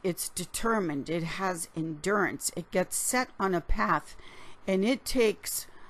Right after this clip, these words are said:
a heck of a lot to get a fixed sign to change course. So when the Sun in Taurus,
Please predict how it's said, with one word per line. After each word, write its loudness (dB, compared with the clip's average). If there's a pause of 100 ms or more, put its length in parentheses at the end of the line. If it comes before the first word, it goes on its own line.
(420)
a -4
heck 0
of 2
a 6
lot 4 (120)
to -8
get 0
a -2
fixed -6
sign 0 (360)
to -4
change -2 (240)
course. -2 (440)
So 6
when 6
the 4
Sun 6
in 2 (140)
Taurus, 0